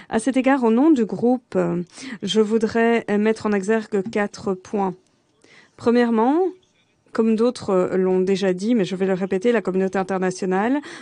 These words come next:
ne peut apporter son aide que si nous prenons conscience que les approches de ces dernières décennies n'ont pas porté leurs fruits. Elles n'ont pas pu s'inscrire dans la durée, elles n'ont pas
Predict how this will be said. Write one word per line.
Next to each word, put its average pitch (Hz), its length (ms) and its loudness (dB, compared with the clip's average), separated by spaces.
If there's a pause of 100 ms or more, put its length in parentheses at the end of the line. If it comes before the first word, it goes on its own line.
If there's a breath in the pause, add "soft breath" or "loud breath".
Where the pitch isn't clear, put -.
ne 220 80 2
peut 247 140 2
apporter 269 320 0
son 185 240 -2
aide 220 400 0 (300 loud breath)
que 269 220 4
si - 340 -4
nous 233 200 4
prenons 226 480 0
conscience 202 1000 -2 (680 loud breath)
que 208 460 4 (1500 soft breath)
les 202 640 4 (200)
approches 214 340 2
de 208 100 0
ces 196 160 0
dernières 214 320 0
décennies 196 560 2
n'ont 202 220 0
pas 240 180 0
porté 240 300 -2
leurs 196 180 0
fruits. 190 500 -4 (300)
Elles 196 160 2
n'ont 202 200 0
pas 247 440 4
pu 226 140 -4
s'inscrire 214 400 -4
dans 202 100 -2
la 185 140 0
durée, 226 320 0
elles 202 100 0
n'ont 190 180 -2
pas 269 360 -2